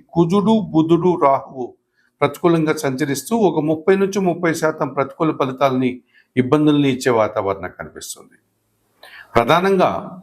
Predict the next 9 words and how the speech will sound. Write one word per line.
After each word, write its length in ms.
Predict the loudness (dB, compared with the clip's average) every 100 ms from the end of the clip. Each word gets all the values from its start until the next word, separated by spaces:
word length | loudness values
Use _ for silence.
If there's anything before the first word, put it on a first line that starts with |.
| _ _ _ _ _ 2
జన్మరాశ్యాధిపతి, 1000 | 4 4 2 2 0 2 2 2 -2 -4
షష్టాధిపతి 680 | -4 -6 0 0 2 -2 0
అయినటువంటి 440 | 0 -2 -4 -4 -4
కుజుడు 480 | -4 -4 -2 0 -2 -4 _ _ _
భాగ్యభావములో 1000 | 0 2 2 2 2 4 2 2 0 0 0 -2 -2
కర్కాటక 480 | -2 2 0 0 -4
రాశిలో 360 | -4 -6 -12
సంచరించడం 680 | -10 -10 -8 -6 -6 -6 -4
వల్ల 200 | -4 -2